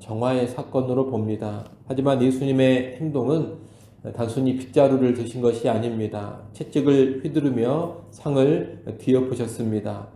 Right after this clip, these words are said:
그리고 환전상들의 환전도 다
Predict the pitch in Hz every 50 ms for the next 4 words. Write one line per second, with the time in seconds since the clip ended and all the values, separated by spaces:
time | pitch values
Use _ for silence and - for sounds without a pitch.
0 | - - - - - - - - 113 - 135 131 127 123 120 127 147 165 175 -
1 | - - - - 156 160 160 160 151 165 165 160 160 160 156 - - - - 165
2 | 160 160 151 147 143 123 127 147 156 156 - 104 104 101 101 101 101 101 - -
3 | - - - - 147 151 151 151 151 147 135 127 127 - 113 113 123 143 165 165
4 | 143 110 104